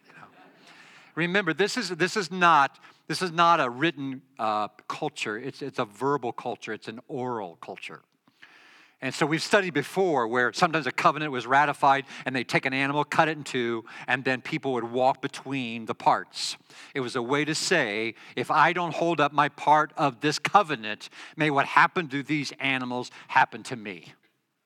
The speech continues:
So this is what hap-, this is what hap-, this is what's happening when Moses sprinkles the blood. They are accepting the responsibility.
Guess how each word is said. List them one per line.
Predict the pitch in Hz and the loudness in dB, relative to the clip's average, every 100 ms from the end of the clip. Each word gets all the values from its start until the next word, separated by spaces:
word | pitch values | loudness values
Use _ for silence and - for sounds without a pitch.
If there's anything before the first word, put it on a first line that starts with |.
| _ _ _ _ - | _ _ _ _ -4
So | 165 | 0
this | 170 202 | 0 0
is | 233 | 2
what | 226 196 | 4 6
hap-, | 190 202 - - - | 8 6 4 -4 -6
this | 156 | 0
is | |
what | 175 | 0
hap-, | - 202 185 - | 4 4 4 0
this | 143 170 | -10 -8
is | 156 | -4
what's | 180 - | -4 -2
happening | - 196 147 123 127 | 0 0 0 -4 -6
when | 127 139 | -6 -4
Moses | 160 156 113 95 - - - | -4 -4 -8 -12 -14 -20 -14
sprinkles | - - 147 147 147 143 | -12 -8 -6 -4 -4 -4
the | 120 | -4
blood. | 131 135 107 101 | 0 0 0 -4
They | 127 | -4
are | 123 | -2
accepting | - - 170 - 180 | -4 0 0 0 -4
the | 156 | -6
responsibility. | 147 - 147 143 - 131 110 101 101 | -6 -2 -2 -2 -8 -6 -8 -8 -10